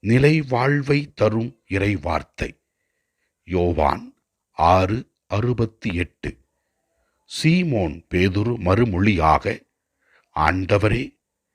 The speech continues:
நாங்கள் யாரிடம் போவோம்? நிலை வாழ்வு அளிக்கும் வார்த்தைகள் உம்மிடம் தானே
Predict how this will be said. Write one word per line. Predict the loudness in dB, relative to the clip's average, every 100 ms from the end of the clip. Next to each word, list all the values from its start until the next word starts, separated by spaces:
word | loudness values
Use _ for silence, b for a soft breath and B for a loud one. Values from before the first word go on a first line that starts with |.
| _ _
நாங்கள் | -2 2 2 2 -2 -4 -6 _ _ _
யாரிடம் | -6 -2 0 0 0 -2 -6 -14
போவோம்? | -6 -4 -2 -2 -6 -12 _ _ _ _ _ _ _ _
நிலை | 2 4 6 4 -2
வாழ்வு | 0 2 2 0 -6
அளிக்கும் | -4 -2 -2 -4 -10 -8
வார்த்தைகள் | -4 -4 -4 -4 -4 -2 -8 -14 _ _ _ _ _
உம்மிடம் | -6 -2 0 0 -2
தானே | -4 0 2 2 0 -2 -6